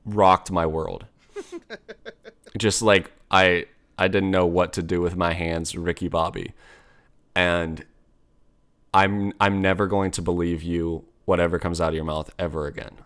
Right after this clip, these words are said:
Speaker 1: True, simply based on that statement that you've only slept with two guys. Beca-, because if you're not confident enough in yourself and the people that you have s-, have relationships with to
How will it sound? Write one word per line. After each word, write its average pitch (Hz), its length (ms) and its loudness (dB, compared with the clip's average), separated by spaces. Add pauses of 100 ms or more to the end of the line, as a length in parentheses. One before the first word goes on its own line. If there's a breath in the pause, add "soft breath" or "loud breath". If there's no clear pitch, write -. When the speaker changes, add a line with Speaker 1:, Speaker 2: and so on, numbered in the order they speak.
(720)
Speaker 1:
True, 101 340 -4
simply 127 520 -2
based 104 320 0
on 87 240 0
that 87 280 2
statement 80 460 -4
that 85 120 -8
you've 82 200 -6
only 85 240 -6
slept 82 280 -6
with 76 100 -12
two 80 140 -8
guys. 76 260 -6
Beca-, 92 300 -2
because 95 220 -2
if 92 100 -6
you're 127 100 -2
not 131 220 0
confident 117 480 -2
enough 107 360 -6 (340 loud breath)
in 98 140 -2
yourself 98 760 -2 (140)
and 95 100 -4
the 92 60 -4
people 101 300 -4
that 92 80 -4
you 92 80 -2
have 92 160 0
s-, - 220 -8 (220)
have 92 400 2
relationships 104 680 -2
with 120 260 -2 (760 soft breath)
to 90 540 0